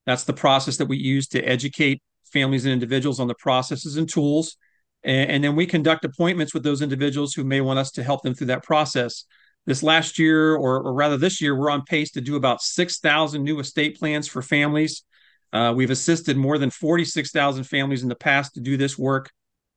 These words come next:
We have nearly a hundred and sixty ministry partners. Many of them are churches that you would recognize across the country, very large para ministries that we're partners with,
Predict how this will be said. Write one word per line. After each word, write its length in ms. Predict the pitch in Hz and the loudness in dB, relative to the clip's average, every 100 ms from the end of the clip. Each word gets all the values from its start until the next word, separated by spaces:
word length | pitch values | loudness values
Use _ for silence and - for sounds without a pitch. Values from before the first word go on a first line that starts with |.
| _ | _
We 140 | 123 135 | -2 2
have 200 | 135 131 | 2 2
nearly 440 | 135 156 160 139 | 2 2 2 0
a 40 | |
hundred 240 | 131 156 151 | 0 0 0
and 120 | 131 | -2
sixty 380 | - 160 - 135 | -4 -4 -2 -2
ministry 420 | 139 156 - 151 | 0 -2 -2 -6
partners. 640 | - 156 156 156 156 - _ _ _ _ - | 0 0 2 0 -2 -10 _ _ _ _ -8
Many 300 | 127 143 156 | -2 0 2
of 60 | |
them 160 | 151 147 | 2 2
are 80 | 123 | 0
churches 540 | - 170 165 170 147 | 0 0 0 0 -4
that 120 | 151 | -4
you 120 | 156 151 | -4 -2
would 100 | 143 | 0
recognize 560 | 156 156 151 147 143 | 0 0 -2 -2 -2
across 320 | 143 156 143 | -2 0 0
the 100 | - | -4
country, 600 | - 151 147 151 147 147 _ _ _ - | -4 -4 -2 -2 -2 -2 _ _ _ -2
very 260 | 135 160 | 2 4
large 380 | 156 147 139 135 | 4 4 2 -2
para 280 | - 147 147 | 0 2 2
ministries 600 | 143 143 139 151 143 127 | 0 0 -4 -4 -4 -2
that 140 | 143 | -4
we're 120 | 139 135 | -4 -2
partners 420 | 143 135 139 131 | -2 0 0 0
with, 320 | 139 139 | 0 0